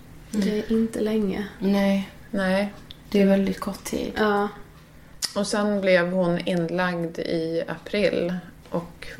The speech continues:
Speaker 3: var då inlagd de si-, sista sju veckorna i hennes liv.
Speaker 2: Ja,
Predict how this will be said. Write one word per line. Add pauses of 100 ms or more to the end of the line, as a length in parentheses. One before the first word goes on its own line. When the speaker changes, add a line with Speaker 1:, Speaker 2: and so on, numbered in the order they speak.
Speaker 3:
var
då
inlagd
de
si-,
sista (120)
sju (220)
veckorna (180)
i (100)
hennes
liv. (420)
Speaker 2:
Ja,